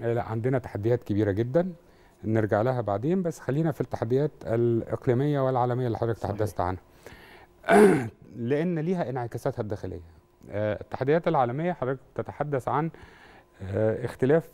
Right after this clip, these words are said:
Speaker 1: آه، أولويات <clears throat> الأجندة الاقتصادية للعالم، بمعنى أن العالم لغاية، آه، ثلاث سنين فاتوا كان بيتحدث عن أن الأولوية الأولى ليه في المجال الاقتصادي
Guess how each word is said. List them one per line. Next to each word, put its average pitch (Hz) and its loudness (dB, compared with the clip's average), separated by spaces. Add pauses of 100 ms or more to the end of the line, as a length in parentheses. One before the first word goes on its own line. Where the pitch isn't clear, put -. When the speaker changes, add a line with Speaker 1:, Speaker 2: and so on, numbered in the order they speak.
Speaker 1:
آه، 113 0 (120)
أولويات 120 2 (380)
<clears throat> 143 2
الأجندة 139 2
الاقتصادية 123 0
للعالم، 98 -2 (1080)
بمعنى 151 2
أن 151 -2
العالم 139 2
لغاية، 135 0 (640)
آه، 98 0
ثلاث 139 0
سنين 139 -2
فاتوا 151 2
كان 117 -6
بيتحدث 120 -4
عن 113 -6
أن 117 -2
الأولوية 113 2
الأولى 131 0
ليه 139 -2
في 120 -2
المجال 107 0
الاقتصادي 151 -2